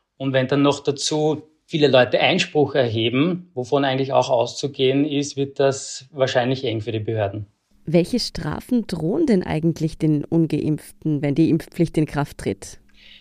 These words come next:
Speaker 1: Im sogenannten ordentlichen Verfahren sieht der Entwurf Strafen bis zu dreitausendsechshundert Euro vor.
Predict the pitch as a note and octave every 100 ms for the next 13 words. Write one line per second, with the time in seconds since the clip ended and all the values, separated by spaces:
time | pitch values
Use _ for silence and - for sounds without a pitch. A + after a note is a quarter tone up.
0 | _ _ _ - F3+ F3+ D3 E3 E3+ D#3+
1 | - - - C3+ D#3 F3 D#3+ D#3 D3+ D#3+
2 | D#3+ D3 C3 A#2 B2 G#2+ A#3 - - C#3+
3 | - D#3+ C#3+ D3 C#3+ - A2+ A2+ - D3
4 | C3+ C#3+ - C#3 B2 A#2+ A#2+ C3 B2+ A2+
5 | - A#2+ - - A#2+ C#3+ - B2+ C#3+ G#3
6 | -